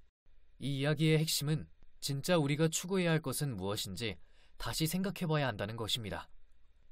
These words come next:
눈앞에 어떤 현상이 곧바로 나타나지 않는다고 해서 실망할 필요 없습니다. 내가 소원했던 일이 곧 일어나지 않는다고 해서 노여워할 필요도 없습니다. 그 공덕은 어디로 가지 않습니다.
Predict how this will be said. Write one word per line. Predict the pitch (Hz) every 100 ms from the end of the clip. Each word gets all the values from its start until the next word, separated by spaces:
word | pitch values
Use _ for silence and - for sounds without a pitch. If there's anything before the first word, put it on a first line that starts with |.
| -
눈앞에 | - 127 143 151
어떤 | 113 95 131 135
현상이 | 156 151 139 135 - - -
곧바로 | - 127 170 170
나타나지 | 104 - 160 156 135
않는다고 | 82 104 123 123 107
해서 | 95 117 98 -
실망할 | - - 196 196 185
필요 | 165 165
없습니다. | 104 - 127 107 87 - - - - - _ -
내가 | - 98 120
소원했던 | - 170 170 156 - 131 107
일이 | 110 101 - - -
곧 | - 131
일어나지 | 104 117 127 -
않는다고 | 120 85 127 139 120 110
해서 | 92 139 90
노여워할 | 85 113 147 160 143
필요도 | - 107 135
없습니다. | 85 - 127 104 - - - - - - - - -
그 | 156
공덕은 | 139 127 123 135 143 127 -
어디로 | - 120 151 147
가지 | 113 -
않습니다. | 92 87 - 120 87